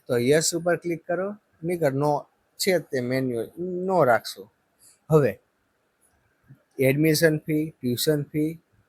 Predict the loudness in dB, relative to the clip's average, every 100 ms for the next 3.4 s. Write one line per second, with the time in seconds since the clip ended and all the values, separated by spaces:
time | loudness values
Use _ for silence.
0 | _ _ _ -8 0 0 0 -2 -2 0
1 | 2 2 0 -2 -4 -2 4 4 4 2
2 | 2 -6 -10 _ _ 2 4 6 6 8
3 | 6 6 -4 -4